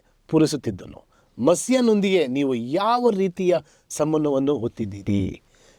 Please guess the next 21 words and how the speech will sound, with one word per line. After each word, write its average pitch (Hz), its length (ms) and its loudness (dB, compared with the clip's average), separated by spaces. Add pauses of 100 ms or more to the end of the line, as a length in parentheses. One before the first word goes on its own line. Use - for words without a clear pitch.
(120)
ನೀವು 120 160 2
ಮಾಡುತ್ತಿರುವ 185 760 4
ಕೆಲಸವನ್ನು 220 880 4 (260)
ನೀವು 165 280 4
ಏಕೆ 170 380 2
ಮಾಡುತ್ತಿದ್ದೀರಿ? 117 840 0 (340)
ನೀವು 143 220 2
ನನಗೆ 208 840 2 (300)
ಹೇಗೆ 208 300 4
ಉತ್ತರಿಸುತ್ತೀರಿ?" 151 1120 -2 (240)
ಈ 208 100 2
ಪ್ರಶ್ನೆಗಳಿಗೆ 110 680 -2
ಉತ್ತರವನ್ನು 139 720 0 (320)
ಯೇಸು 156 300 2
ಕ್ರಿಸ್ತನೊಂದಿಗೆ 196 540 4
ನಾವು 147 220 4
ಹೊಂದಿ-, 139 340 -2 (120)
ಹೊಂದಿ-, 143 500 -2
ಹೊಂದಬೇಕಾದರೆ 143 840 2 (300)
ಸಂಬಂಧವನ್ನು 147 640 2
ತೋರಿಸುತ್ತದೆ. - 640 -2